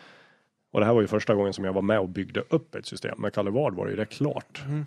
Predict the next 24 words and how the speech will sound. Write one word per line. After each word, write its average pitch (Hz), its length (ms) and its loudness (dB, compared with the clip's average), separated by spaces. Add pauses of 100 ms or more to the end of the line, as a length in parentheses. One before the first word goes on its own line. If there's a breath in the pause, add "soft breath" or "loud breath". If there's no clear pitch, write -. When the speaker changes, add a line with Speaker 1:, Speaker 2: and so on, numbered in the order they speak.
Speaker 1:
när 110 100 -4
jag 104 100 -4
kom. 123 240 -4 (100)
Men 113 140 -6
nu 107 80 -2
fick 113 200 -6
jag 107 40 0
ju 98 60 -2
vara 98 100 -4
med 107 100 -4
och 95 60 -8
bygga 101 320 -6
upp 139 280 -2
ett 98 140 -8
notsystem 110 680 -8
och 92 260 -6
klura 95 460 -2
och - 280 -6 (420 soft breath)
trixa 101 280 -6
och 107 100 -6
fixa 110 320 -6
liksom. 107 360 -8
Och 110 140 -8 (1120)
det, 104 320 -4